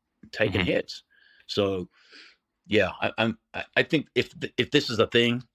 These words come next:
Speaker 1: it's, it's, uh, you know, post, you know, s-, startup phase, and you're cruising a bit, and now you can actually put more time into winning enterprise, big customers, and,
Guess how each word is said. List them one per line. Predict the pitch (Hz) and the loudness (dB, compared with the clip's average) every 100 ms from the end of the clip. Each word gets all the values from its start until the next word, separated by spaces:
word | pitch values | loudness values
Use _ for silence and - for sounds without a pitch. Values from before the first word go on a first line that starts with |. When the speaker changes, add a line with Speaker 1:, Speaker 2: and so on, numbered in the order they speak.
| - | -6
Speaker 1:
it's, | 98 - - | -4 -6 -6
it's, | 92 - 98 | -6 -4 0
uh, | 90 82 - _ _ | 0 0 -6 _ _
you | 95 | -4
know, | 85 80 - _ _ _ _ _ _ - | -4 -6 -10 _ _ _ _ _ _ -2
post, | 120 110 - - - _ _ _ _ _ _ - | 2 2 0 -10 -16 _ _ _ _ _ _ -4
you | 92 | 0
know, | 87 85 87 | 0 0 -2
s-, | - - - | -8 -14 -12
startup | - 92 85 80 - | 0 2 4 0 2
phase, | 87 87 85 85 80 | 4 4 2 -2 -2
and | 82 82 | -2 -2
you're | 80 78 | -4 -6
cruising | - 117 95 90 | 0 2 4 2
a | |
bit, | 82 82 - | 2 0 -2
and | 80 82 | -2 0
now | 85 | 0
you | 85 | -2
can | - 80 | -4 -4
actually | 85 - 76 | -2 -4 -2
put | 101 - _ | -2 -2 _
more | 92 92 | 0 0
time | - 92 90 | 2 0 2
into | 85 80 | 0 0
winning | 92 90 92 | 0 0 0
enterprise, | 92 - 85 76 - | -2 0 -2 -2 -2
big | 98 | -4
customers, | - 90 90 78 76 | -2 -4 -2 -4 -6
and, | - | -10